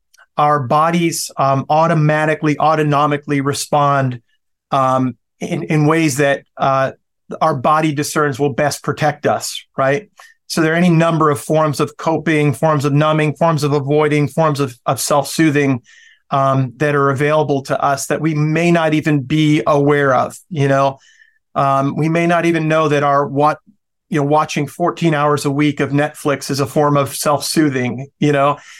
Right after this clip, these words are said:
So that becomes a form of self-sabotage. Now, someone might, who's watching fourteen hours of Netflix each week might just say, "Hey, I just, I need to rest. I, I work hard and I need to rest after a long day." Um, but if it's a way of,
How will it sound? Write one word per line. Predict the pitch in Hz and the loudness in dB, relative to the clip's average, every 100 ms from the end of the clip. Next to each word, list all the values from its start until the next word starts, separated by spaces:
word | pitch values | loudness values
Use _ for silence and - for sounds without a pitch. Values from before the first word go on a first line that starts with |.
| - _ _ _ _ _ | -20 _ _ _ _ _
So | - 202 | -6 -2
that | 196 226 | 0 0
becomes | 220 180 220 196 | -2 0 0 0
a | 175 | -2
form | - 170 | -2 0
of | 147 | 0
self-sabotage. | 120 170 147 - 185 170 151 135 123 123 | 0 -2 -2 -2 -2 -2 -2 -2 0 -2
Now, | 143 | -4
someone | - 175 151 | -2 -2 0
might, | 147 151 | 0 -4
who's | 127 160 143 | -8 -6 0
watching | 151 151 160 | 0 0 -2
fourteen | 143 156 151 151 | -2 -2 0 0
hours | 143 135 | 2 0
of | 143 | 0
Netflix | 139 151 - 143 139 - - _ - | -2 -2 -2 -4 -4 -12 -16 _ -6
each | 156 - | -4 -2
week | 151 147 | -2 0
might | 160 151 | 0 0
just | 170 165 | -2 -2
say, | 170 151 147 | 0 0 -2
"Hey, | 147 175 | -2 0
I | 170 185 | 0 0
just, | 208 - - | -2 -4 0
I | 202 | 2
need | 240 | 2
to | 185 | 2
rest. | 151 151 127 - | 2 2 0 0
I, | 151 147 - | -2 -2 -4
I | 147 | -2
work | 151 156 - | 0 0 -2
hard | - 165 170 156 | 0 0 2 0
and | 147 | 0
I | |
need | 151 156 | 0 0
to | 147 | 0
rest | 147 151 - | 0 0 -2
after | 143 - 147 | -4 -2 0
a | |
long | 135 139 139 | 2 2 0
day." | 127 147 143 135 - _ _ _ _ - | 0 0 0 -2 -8 _ _ _ _ -4
Um, | 143 139 139 139 - | -2 0 -2 -4 -4
but | 170 | -2
if | 175 180 | 0 -2
it's | 175 | -4
a | 170 | -4
way | 151 185 190 | 0 0 2
of, | 156 - | -2 -6